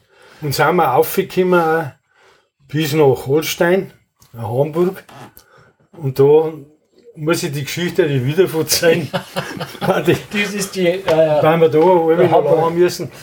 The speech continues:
Speaker 1: Also der Doktor Gass hat er geheißen. Der war Präsident vom Segelflugverein von, von, von Schleswig-Holstein da.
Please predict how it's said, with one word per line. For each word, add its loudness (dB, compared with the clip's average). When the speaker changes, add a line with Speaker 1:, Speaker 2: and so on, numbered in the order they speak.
Speaker 1:
Also 0
der 0
Doktor -2
Gass 0
hat -4
er -4
geheißen. -6
Der 2
war 4
Präsident -2
vom -4
Segelflugverein 0
von, -10
von, 0
von 0
Schleswig-Holstein -2
da. 0